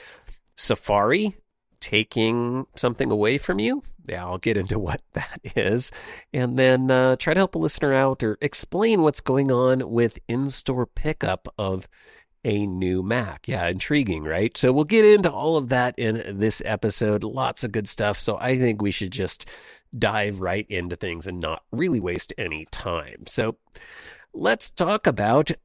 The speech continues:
iPhone fifteen. What's coming with iPhone fifteen? We have a lot of rumors this week, all sort of pointing in similar directions, I guess. We had a reiteration of the rumors that the next generation of the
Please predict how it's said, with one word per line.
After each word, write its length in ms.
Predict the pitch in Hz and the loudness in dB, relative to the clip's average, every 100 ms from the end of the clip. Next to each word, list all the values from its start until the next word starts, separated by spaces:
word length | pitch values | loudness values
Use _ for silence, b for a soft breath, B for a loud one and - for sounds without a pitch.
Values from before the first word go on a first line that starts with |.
| - | -2
iPhone 640 | 120 165 - 156 175 175 | 2 2 4 6 6 6
fifteen. 840 | 180 170 - 214 247 220 147 92 | 4 2 0 0 4 6 4 2
What's 280 | 80 85 139 | -4 -4 -4
coming 280 | - 160 165 | -4 0 2
with 120 | 160 | 0
iPhone 440 | 143 151 - 175 165 | 0 -2 2 0 2
fifteen? 560 | 165 - - 165 185 | 0 -2 0 4 6
We 100 | 170 131 | 6 4
have 220 | 139 143 | 2 0
a 80 | 113 | -2
lot 380 | 117 123 185 | -4 -2 2
of 100 | 208 | 4
rumors 380 | 143 131 117 107 | 6 6 6 2
this 220 | 117 107 | 0 -2
week, 320 | 120 117 120 131 | 0 2 2 2
all 340 | 127 135 135 | 2 2 0
sort 260 | - 127 120 | 2 2 2
of 120 | 110 | 2
pointing 720 | - 120 117 117 113 113 131 | 4 4 6 4 2 0 -2
in 380 | - 262 190 151 | -2 0 0 -2
similar 520 | - - 160 131 117 104 | -4 4 6 6 6 4
directions, 580 | 95 92 - 156 143 | 0 -2 -4 -4 -2
I 160 | - 87 - | -2 -4 -4
guess. 420 | - - 110 117 | -8 -4 -2 0
We 100 | 147 | 0
had 160 | 151 220 | 2 2
a 40 | |
reiteration 720 | 170 170 175 160 151 147 139 135 B B B B _ | 2 4 4 4 0 2 0 0 B B B B _
of 460 | 123 127 123 117 127 - | 2 4 4 2 -2 0
the 140 | 120 | 2
rumors 520 | 120 127 127 127 123 | 6 6 8 6 4
that 440 | 120 117 120 123 120 | 2 -2 0 0 2
the 100 | 139 | 2
next 300 | 135 147 - | 2 0 0
generation 720 | 135 123 117 117 - 123 113 | 0 2 4 4 4 4 4
of 600 | 110 113 110 110 113 107 | 2 2 4 4 4 0
the 140 | 110 | -2